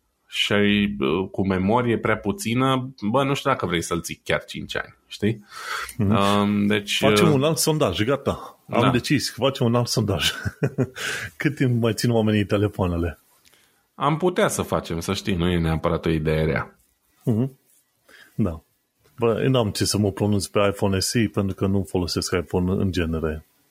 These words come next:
Speaker 2: Și
Speaker 1: Mai,
Speaker 2: cam
Speaker 1: iPhone S E e o chestie mișto, uh, sau cel puțin până la generația asta era mișto. Eu am avut iPhone S E prima generație, nevastă mea, nu, de fapt nevastă mea, și prima și a doua generație. Uh, și încă l-are.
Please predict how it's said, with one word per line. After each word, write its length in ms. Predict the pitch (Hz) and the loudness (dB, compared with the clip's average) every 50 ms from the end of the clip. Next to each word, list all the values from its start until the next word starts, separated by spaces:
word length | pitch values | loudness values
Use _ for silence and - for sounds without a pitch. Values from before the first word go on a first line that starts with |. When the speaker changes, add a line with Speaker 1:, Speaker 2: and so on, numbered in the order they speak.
| _ _ _ | _ _ _
Speaker 2:
Și 220 | - - - - - - _ - - | -18 -18 -16 -16 -18 -20 _ -2 0
Speaker 1:
Mai, 180 | 135 160 147 | 2 2 2
Speaker 2:
cam 160 | - 123 127 | 2 2 2
Speaker 1:
iPhone 320 | 123 - 160 151 147 143 131 | 2 4 2 2 4 4 4
S 140 | 98 - - | 2 2 0
E 60 | 143 | 0
e 160 | 147 147 147 | 2 2 4
o 80 | 139 131 | 2 2
chestie 340 | 135 - 147 143 - 160 | 2 2 0 2 2 2
mișto, 360 | 147 147 131 113 - - 147 135 | 2 2 2 0 0 0 2 2
uh, 720 | 113 92 85 85 87 85 85 85 85 85 87 - - - | 4 4 2 2 2 2 2 2 0 -2 -4 -8 -8 -8
sau 200 | - - - 95 | -4 -2 -2 -2
cel 180 | - - 113 101 | 0 0 -2 0
puțin 360 | 104 110 - - 113 107 98 | -2 -2 -2 0 -2 -2 -2
până 260 | 104 120 117 117 117 | 0 0 0 2 2
la 140 | 110 110 104 | 2 0 2
generația 480 | 101 107 101 104 104 117 120 - 120 | 2 2 2 2 2 2 0 0 0
asta 180 | 120 117 - 113 | -2 0 0 0
era 140 | 113 117 113 | 2 2 2
mișto. 460 | 113 110 104 - - - 92 82 - - - - - - - _ | 0 -2 -4 -4 -2 -2 -2 -2 -4 -8 -18 -20 -20 -20 -8 _
Eu 140 | - 101 101 | 0 2 2
am 120 | 104 113 | 4 2
avut 360 | 110 107 120 139 127 104 - 98 98 | 2 2 0 0 -2 0 2 2 2
iPhone 340 | 98 98 - 98 95 95 90 | 0 0 -2 -2 -2 0 -2
S 120 | 87 - | -2 -2
E 160 | 104 101 98 - | 0 -2 0 0
prima 340 | - 95 92 95 92 87 85 | 0 0 2 2 2 0 0
generație, 720 | 85 90 82 82 85 85 87 87 87 - - 113 117 117 | -2 -4 -4 -4 -2 -2 -2 -2 -2 -2 -2 0 0 0
nevastă 520 | 117 107 98 95 98 101 101 - - 104 | 0 0 0 0 0 0 -2 -2 -2 -2
mea, 140 | 101 101 - | -2 0 0
nu, 200 | 107 117 117 98 | 0 0 0 0
de 100 | 87 90 | 0 -2
fapt 180 | - 120 117 117 | -2 -2 -2 0
nevastă 420 | 120 123 127 110 92 - - 85 | 0 0 0 0 0 -2 -4 -8
mea, 160 | 78 78 - - | -8 -8 -10 -8
și 180 | - - 117 | -6 -4 -4
prima 380 | 110 - 123 123 127 131 131 131 | -2 -2 0 0 2 2 0 0
și 240 | 123 - - 143 131 | 0 -2 0 0 0
a 80 | 110 | 0
doua 280 | 95 87 92 87 82 80 | 0 0 0 -2 -2 -2
generație. 640 | 78 82 78 78 78 76 73 76 - - - - - - - - - - - - _ _ - | -4 -4 -6 -4 -4 -4 -4 -4 -6 -6 -12 -14 -14 -16 -20 -20 -20 -20 -20 -20 _ _ -4
Uh, 240 | 98 95 92 92 | 0 0 0 0
și 160 | 92 - - 131 | 0 0 0 0
încă 180 | 131 131 147 | 0 0 2
l-are. 420 | 139 139 127 95 80 76 - - | 2 2 2 0 -2 -4 -10 -12